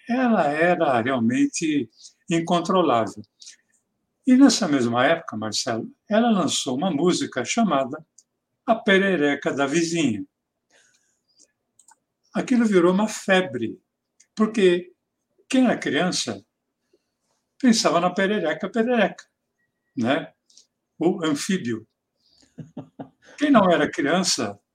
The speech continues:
não pensava apenas no anfíbio. Mas a música virou sucesso e as crianças cantavam muito,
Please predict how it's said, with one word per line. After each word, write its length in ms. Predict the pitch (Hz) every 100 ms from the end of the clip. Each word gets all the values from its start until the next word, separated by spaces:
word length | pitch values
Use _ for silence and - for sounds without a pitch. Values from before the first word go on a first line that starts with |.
| _ -
não 320 | 151 214 208
pensava 720 | - 226 - 156 165 196 240 254
apenas 440 | - 180 165 143
no 100 | 143
anfíbio. 500 | 135 127 127 107 - _ _ _ _ _ _ _ _ _ _ _ _ _ -
Mas 280 | 254 226 247
a 60 |
música 300 | 202 185 240
virou 280 | 180 165 -
sucesso 580 | 190 - 190 190 - 208
e 60 |
as 200 | 202 -
crianças 640 | - 196 175 208 185 160 -
cantavam 640 | 175 143 - 151 143 147
muito, 400 | 127 117 101